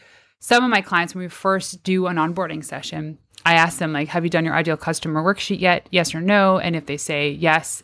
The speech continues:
and their ideal customer is a man or a woman between the age of twenty and sixty that lives somewhere in the world, I'm like, "Okay, we gotta get super specific." 'Cause let me tell you, the more specific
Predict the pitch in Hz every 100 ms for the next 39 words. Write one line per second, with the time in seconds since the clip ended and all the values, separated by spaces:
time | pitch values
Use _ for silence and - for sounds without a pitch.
0 | - 160 151 151 139 - _ _ _ 170
1 | 156 165 170 - 160 - 165 160 160 151
2 | - - - 190 180 180 180 - 233 208
3 | 180 170 165 156 165 - 175 143 170 165
4 | - - 190 175 160 151 - 208 - 165
5 | 139 - - 175 156 - 175 165 151 151
6 | 165 180 143 143 156 147 127 - _ _
7 | _ _ _ _ _ _ _ - - 151
8 | 170 160 175 175 160 160 180 175 160 -
9 | 180 - - 202 180 185 180 165 262 254
10 | 190 170 180 254 311 - 226 - 254 226
11 | 165